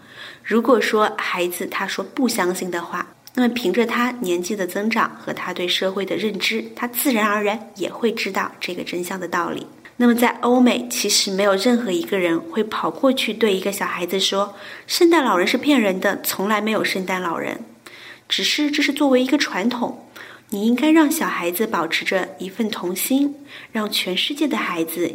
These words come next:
依然保持着那份相信美好的纯真。就像三川玲说的，“我们相信爱，相信真诚，相信想象力，相信浪漫，更相信美好。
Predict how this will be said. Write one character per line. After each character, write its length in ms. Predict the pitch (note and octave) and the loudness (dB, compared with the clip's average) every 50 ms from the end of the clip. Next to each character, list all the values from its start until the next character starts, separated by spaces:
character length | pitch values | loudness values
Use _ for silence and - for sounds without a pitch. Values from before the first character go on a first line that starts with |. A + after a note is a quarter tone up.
| - - | -4 0
依 120 | C4+ C#4+ | 2 2
然 200 | D4 B3+ A3+ A3 | 4 4 2 2
保 200 | A3+ G3 D#3 - | 2 0 0 0
持 180 | - - - D#3+ | 0 -2 -2 -2
着 180 | - F3+ E3+ | -2 -2 -2
那 200 | F3+ F#3 F3+ F3 | -2 -2 -4 -4
份 280 | F3 - F3+ E3 - - | -4 -4 -4 -4 -4 -6
相 280 | - - - B3+ C4 C4 | -8 -6 -2 -2 -2 -2
信 340 | C4 - - C#4 A3+ - - | -2 -2 0 0 0 0 -2
美 160 | F#3+ F#3 F3+ F#3+ | -6 -6 -6 -4
好 200 | - G#3+ G#3 - | -4 -4 -2 -2
的 120 | - E3 | -2 -2
纯 260 | - - E3+ D#3+ - | -2 -2 -4 -4 -6
真。 300 | - - F#3+ G3 G#3+ A3+ - - - - - _ _ _ _ _ _ - - - - - - - - - - - - | -4 -4 -4 -4 -4 -6 -10 -14 -18 -20 -20 _ _ _ _ _ _ -20 -20 -20 -18 -18 -16 -16 -16 -18 -18 -6 -2
就 120 | - A3 | -2 0
像 200 | A3+ A3+ G#3 G3+ | 0 0 0 -2
三 180 | G#3 A#3 A#3 A#3 | -2 -2 -4 -2
川 180 | A#3 B3+ B3+ | 0 0 0
玲 160 | A3+ F#3+ G3+ | 0 0 0
说 240 | - - G3 F#3+ F#3+ | 0 0 0 0 0
的 220 | F#3 - D#4 - - - - _ - - - - - - - - - | -2 -4 -6 -8 -10 -16 -20 _ -20 -20 -20 -20 -20 -20 -20 -12 -6
，“我 100 | - F#3+ | -4 0
们 100 | F3+ F3+ | 0 2
相 220 | F3+ - C#4+ C#4+ D4+ | 2 4 4 4 4
信 240 | D4+ D4+ D4 A#3+ - | 4 4 4 2 2
爱， 320 | - G#3 G3+ F#3+ F#3+ - - - | 0 -2 -2 -4 -4 -8 -10 -10
相 240 | - - A#3+ B3 B3+ | -6 -4 -2 -2 0
信 200 | B3+ B3 G#3+ G3 | 0 -2 -2 0
真 240 | - A#3+ C4 C#4+ C#4+ | 0 2 2 2 2
诚， 320 | - - F#3+ - - A3+ | 0 -2 -6 -8 -8 -8
相 240 | - - D4 D4 D4+ | -6 0 2 2 4
信 160 | D4+ D4+ C4+ | 6 6 4
想 200 | - - F#3+ - | 4 2 -4 -6
象 240 | - - B3+ B3 A#3+ | -4 -2 0 2 4
力， 320 | B3 C4 A#3+ - - - - | 4 4 2 2 -2 -8 -10
相 260 | - - C#4+ C#4+ D4 | -6 0 2 2 4
信 220 | C#4+ - C#4+ C#4+ D#4 | 4 4 4 6 6
浪 200 | F4 E4 B3 F#3+ | 6 6 4 2
漫， 260 | F#3 F#3 F3 F3 - - - - | 0 0 -2 -4 -6 -10 -14 -6
更 120 | - G#3+ G3+ | -4 -2 -2
相 280 | F#3+ - A3 G3+ G#3+ | -2 -2 -4 -4 -4
信 160 | - - G#3 F#3 | -4 -4 -4 -2
美 200 | F3 E3 E3 F3+ | -2 -4 -4 -4
好。 300 | - - F#3+ - - | -4 -4 -6 -6 -8